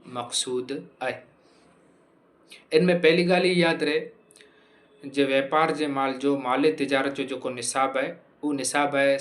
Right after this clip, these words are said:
ساڍا ٻاون تولا چاندي جي قيمت. اڄ جي بازار ۾ ساڍا ٻاون تولا چاندي جي جيڪو قيمت آهي، اي قيمت جي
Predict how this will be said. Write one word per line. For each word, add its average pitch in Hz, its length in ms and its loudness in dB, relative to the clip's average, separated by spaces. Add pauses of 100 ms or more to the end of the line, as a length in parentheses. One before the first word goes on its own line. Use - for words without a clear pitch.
(120)
ساڍا 139 240 0 (120)
ٻاون 127 380 -4
تولا 127 340 -4
چاندي 123 460 -8
جي 143 160 -4 (120)
قيمت. 135 560 -4 (140)
اڄ 147 240 -4
جي 147 160 0
بازار ۾ 123 400 -2 (160)
ساڍا 123 240 -6
ٻاون 127 320 -8
تولا 120 240 -10
چاندي 123 300 -12
جي 123 120 -12
جيڪو 117 300 -14
قيمت 127 340 -8
آهي، - 160 -2 (520)
اي 165 80 -4
قيمت 180 500 -4
جي 156 200 -2